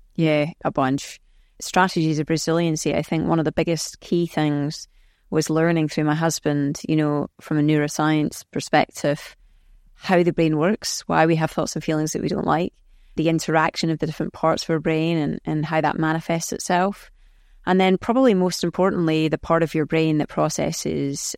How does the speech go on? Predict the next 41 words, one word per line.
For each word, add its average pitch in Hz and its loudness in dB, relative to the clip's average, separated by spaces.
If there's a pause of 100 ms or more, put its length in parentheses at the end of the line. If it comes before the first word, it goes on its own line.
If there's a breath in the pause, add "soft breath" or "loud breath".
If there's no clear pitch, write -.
physical 160 0
and 151 2
emotional 165 0
pain 277 0 (500)
and 170 2
how 170 2
that 165 2
actually 165 0
can 156 -2
get 165 -2
physically - -4
more 151 -2
dense 151 -4
as 156 2
you 147 0
cope - -2
with 147 -2
more 147 0
adversity. 147 0 (560)
And 190 2
so 196 2 (120)
for - -2
me, 233 4
that 220 4
was 180 -4
a 170 0
really 170 0
key 185 -2
thing 220 2
because 175 -2
all 175 4
of 190 2
a 190 -2
sudden 170 0
it - -4
was, 156 -2
you, 165 -4
you 160 0
welcome 160 2 (280)
the 196 6
adversity 220 0